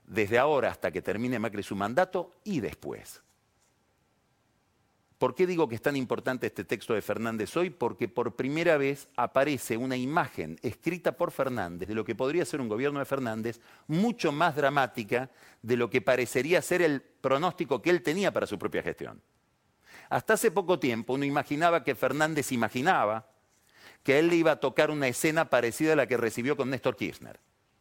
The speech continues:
Bueno, reprogramación de la deuda, dólar más caro, por lo tanto más competitivo,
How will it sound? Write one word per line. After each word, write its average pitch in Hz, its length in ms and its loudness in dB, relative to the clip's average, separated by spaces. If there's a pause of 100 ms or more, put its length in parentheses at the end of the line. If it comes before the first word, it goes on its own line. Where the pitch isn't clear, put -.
(400)
Bueno, 180 240 2
reprogramación 127 720 2
de 160 60 2
la 170 140 4
deuda, 196 420 2 (1200)
dólar 131 460 4
más 135 220 -2
caro, 143 420 2 (1300)
por 107 140 0
lo 107 80 0
tanto 120 240 2
más 113 140 0
competitivo, 120 800 -2